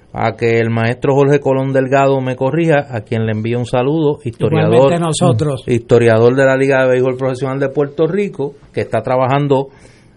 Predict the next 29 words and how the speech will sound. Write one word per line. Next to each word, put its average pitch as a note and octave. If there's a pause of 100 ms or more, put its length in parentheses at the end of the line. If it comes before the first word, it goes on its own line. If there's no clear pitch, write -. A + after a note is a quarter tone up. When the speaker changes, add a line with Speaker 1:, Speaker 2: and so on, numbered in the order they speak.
Speaker 1:
desde A2
hace A2+
años C3
una B2+
investigación B2+
sobre B2+
los A2+
indios A#2+
Mayagüez, B2+
que, D3+
que -
esperamos A2
pronto B2
vea, B2
vea B2
fruto C#3
como D#3
libro. D#3 (1300)
Originalmente D3+
los F#3
indios A3
no D#3+
se F3
iban F#3+
a F3
llamar D3
así. C3+ (1900)
Speaker 2:
Los D#3
indios, E3